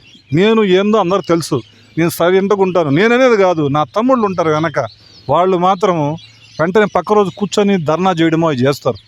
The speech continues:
ఖచ్చితంగా నిస్వార్థమైన నాయకుడితో మేము అందరం పనిచేస్తున్నాం, మా పని మేము చేసుకుంటూ వెళ్తున్నాం. సాయికి ప్రత్యేక కృతజ్ఞతలు తెలియజేస్తున్నాను.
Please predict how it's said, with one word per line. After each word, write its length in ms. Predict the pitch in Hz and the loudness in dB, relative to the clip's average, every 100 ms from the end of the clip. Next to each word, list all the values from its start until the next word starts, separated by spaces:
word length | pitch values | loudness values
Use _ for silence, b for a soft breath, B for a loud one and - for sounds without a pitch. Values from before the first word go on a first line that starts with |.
| b b b _ | b b b _
ఖచ్చితంగా 540 | 160 180 - 226 226 233 | -6 -6 -2 -2 0 0
నిస్వార్థమైన 1000 | 190 180 - 214 220 185 202 190 190 185 | 0 -2 0 0 0 0 0 2 2 2
నాయకుడితో 600 | 156 170 208 214 185 208 | 0 0 0 -2 0 0
మేము 140 | 175 | 0
అందరం 200 | 151 156 139 | 0 -2 -2
పనిచేస్తున్నాం, 580 | 143 147 131 - 143 139 B B - | 0 0 -2 -2 -4 -4 B B -4
మా 100 | 160 | -2
పని 220 | - 185 | 0 0
మేము 180 | 240 185 | 0 0
చేసుకుంటూ 420 | 151 147 160 151 | -2 -2 -4 0
వెళ్తున్నాం. 440 | 143 135 135 135 123 B B B B B - | 0 0 -2 -2 -4 B B B B B -8
సాయికి 400 | 170 196 226 202 | 0 2 2 0
ప్రత్యేక 360 | 185 170 208 165 | -2 0 -2 0
కృతజ్ఞతలు 320 | 165 190 190 | 0 2 2
తెలియజేస్తున్నాను. 760 | 170 175 165 147 156 147 131 | 2 4 2 0 -2 -2 -2